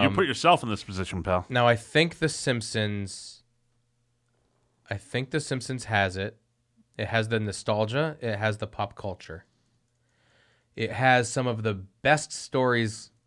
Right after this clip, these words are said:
Speaker 2: Mm-hmm.
Speaker 1: ever told. South Park was funny as shit.
Speaker 2: Mm-hmm.
Speaker 1: But I'm gonna go with The Simpsons on this one.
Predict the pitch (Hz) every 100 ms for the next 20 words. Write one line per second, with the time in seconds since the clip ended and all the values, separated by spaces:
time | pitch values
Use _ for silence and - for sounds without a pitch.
0 | _ _ 98 110 147 127 110 107 - 135
1 | 120 98 92 - _ _ _ _ _ _
2 | _ _ _ _ _ _ _ _ _ _
3 | _ _ _ _ _ _ _ _ _ _
4 | _ _ _ _ _ _ _ _ _ _
5 | _ _ _ _ _ _ _ _ _ _
6 | - - 117 110 110 104 101 - 104 95
7 | 87 - 104 82 _ _ _ _ - 101
8 | 90 143 - _ _ _ _ _ _ _
9 | - 110 117 113 135 123 117 113 104 107
10 | 95 92 90 85 85 - 85